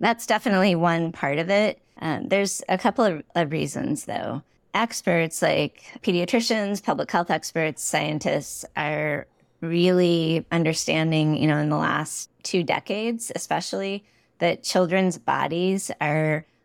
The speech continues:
going to experience climate change worse than an adult body.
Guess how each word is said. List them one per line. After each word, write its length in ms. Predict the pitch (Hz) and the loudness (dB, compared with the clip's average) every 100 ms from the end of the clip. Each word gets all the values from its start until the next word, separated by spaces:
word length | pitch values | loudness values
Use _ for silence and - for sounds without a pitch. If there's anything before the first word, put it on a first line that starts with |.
| - | -4
going 240 | 165 151 | 0 0
to 420 | 160 185 151 147 147 _ _ - | 0 0 0 -4 -8 _ _ -6
experience 640 | 175 - 180 170 165 165 | -6 -2 0 2 2 0
climate 380 | - 156 151 151 | -2 -4 -2 -4
change 340 | - 151 151 139 | -4 -4 -4 -4
worse 340 | - 147 - | -4 -4 -4
than 300 | - 147 143 | -2 0 0
an 140 | 160 170 | 2 2
adult 380 | 165 170 214 - | 2 0 0 -4
body. 440 | - - - | -6 -6 -12